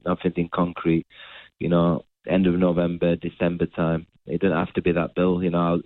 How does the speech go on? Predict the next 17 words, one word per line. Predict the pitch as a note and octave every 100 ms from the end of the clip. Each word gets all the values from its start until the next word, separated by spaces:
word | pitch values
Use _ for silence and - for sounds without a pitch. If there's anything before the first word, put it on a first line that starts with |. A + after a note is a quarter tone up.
| -
that's | E2 - -
just | E2 -
when | F2 E2 - _ _ -
I | E2
will | D#2+ E2+ E2
be | E2+ E2 D#2+ - _ _ _ _ -
ready | E2 E2 D#2+
to, | F2 D2+ -
you | - C#2+
know, | D#2+ D#2
to | F2
get | D#2 A#1+
back | D2+ -
in. | D#2+
I'll |
be | D2+
looking | E2 E2+ E2+